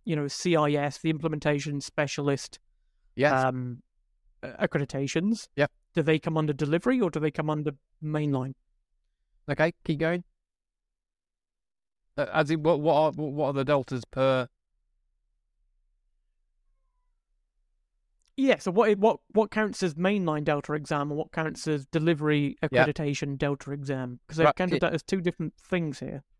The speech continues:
Speaker 2: Yeah, but,
Speaker 1: Um,
Speaker 2: but is there a,
Speaker 1: yep.
Speaker 2: are, are the Delta, um, cadence different based on a mainline or delivery?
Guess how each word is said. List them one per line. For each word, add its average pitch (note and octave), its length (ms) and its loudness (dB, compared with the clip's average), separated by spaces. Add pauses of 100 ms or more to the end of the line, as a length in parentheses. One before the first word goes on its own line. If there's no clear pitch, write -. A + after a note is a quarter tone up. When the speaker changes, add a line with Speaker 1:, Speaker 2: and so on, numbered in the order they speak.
Speaker 2:
Yeah, C#3 200 2 (120)
but, C#3+ 160 2
Speaker 1:
Um, B2+ 160 -6
Speaker 2:
but C#3 300 0
is D3 180 -2
there C#3+ 180 0
a, C3+ 60 -2
Speaker 1:
yep. - 140 -8 (500)
Speaker 2:
are, D3 380 4
are D3 260 0
the B2+ 100 -2
Delta, A#2+ 680 0 (100)
um, G#2+ 320 -2
cadence A2 540 -2
different G#2+ 420 -4 (100)
based A2 260 -4
on G#2 80 2
a - 20 0
mainline G2+ 480 0
or G2 80 -4
delivery? F#2 380 -6